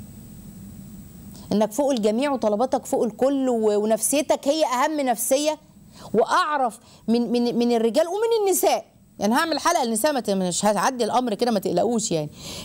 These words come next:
لكن إن من، من نفسية الر-، الر-، الرجل أو نفسية الست، لأ، أنا نفسيتي أهم من بيتي ومن عيالي ومن زوجي ومن شريكي، وهي، وهو نفس الكلام. أكبر غلط. يبقى أول حاجة الأنانية وإن أنا محور كون، لأ،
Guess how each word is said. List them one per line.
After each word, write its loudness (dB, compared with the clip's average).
لكن 0
إن 4
من، 0
من 2
نفسية 0
الر-، 0
الر-، 0
الرجل 2
أو 0
نفسية 0
الست، 0
لأ، 0
أنا 0
نفسيتي -2
أهم 0
من 0
بيتي 0
ومن 2
عيالي 2
ومن -2
زوجي 0
ومن 2
شريكي، 0
وهي، 2
وهو 2
نفس -4
الكلام. -4
أكبر -2
غلط. -8
يبقى -2
أول -2
حاجة -4
الأنانية -2
وإن 0
أنا 0
محور -4
كون، -2
لأ، -4